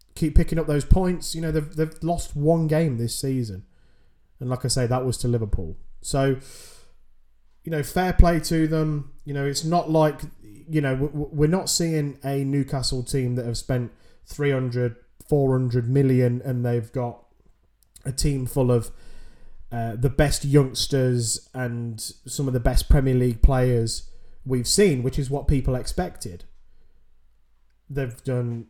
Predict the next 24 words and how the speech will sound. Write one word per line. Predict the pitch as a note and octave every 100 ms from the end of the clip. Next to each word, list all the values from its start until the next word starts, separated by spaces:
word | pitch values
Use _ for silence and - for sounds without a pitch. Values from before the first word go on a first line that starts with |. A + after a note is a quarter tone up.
| _
they've | B2 A2+
got | B2
sensible | - F3+ F#3+ G3 E3+ D#3
signings, | D3+ C3+ C3 C3 C3 B2+ - - - _ _ _ _ _
and | B2+ A#2 A#2 A2+
they've | A2+
got | A#2 A#2
a |
manager | B2 D3 D3+ C3+ B2+
there | B2+ B2+ A#2
who | B2+ B2 A#2 -
I've | B2+ C3+ B2+
always | D#3+ E3 D3
rated. | C#3+ D3+ D3 E3 E3 - - - - - - - - - C3+
I've |
always | D#3 D#3+ D#3+
thought | E3 D3+
he | C#3+
was | C#3
good. | - E3 E3+
There | C#3+
was | B2+
times | - D3+ D3 C#3+
when | C#3 C#3 C3+